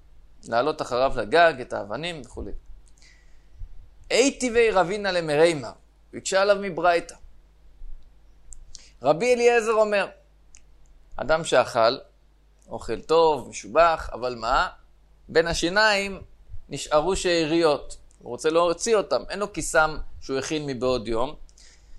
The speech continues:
אז רבי אליעזר אומר, נוטל אדם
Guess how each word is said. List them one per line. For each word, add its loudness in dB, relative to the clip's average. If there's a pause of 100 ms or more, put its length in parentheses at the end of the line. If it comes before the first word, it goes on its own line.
(1500)
אז -4
רבי 2
אליעזר 2
אומר, 2
נוטל 0
אדם 4